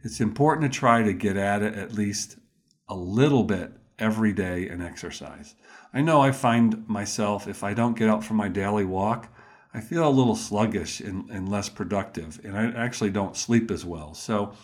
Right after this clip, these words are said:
try to make a point to get some exercise in every day.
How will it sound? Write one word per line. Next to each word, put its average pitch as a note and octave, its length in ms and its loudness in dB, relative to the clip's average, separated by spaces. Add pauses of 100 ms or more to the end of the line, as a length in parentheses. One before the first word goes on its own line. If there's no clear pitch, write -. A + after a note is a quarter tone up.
(240)
try C#3 260 0
to C3+ 80 2
make B2+ 220 2
a G#2 60 -2
point F#2+ 400 -8
to F#2+ 80 -12
get G#2+ 320 -4
some A2+ 340 0
exercise F#2+ 720 -4
in F2 260 -6 (340)
every F#2+ 320 0
day. D2 300 -10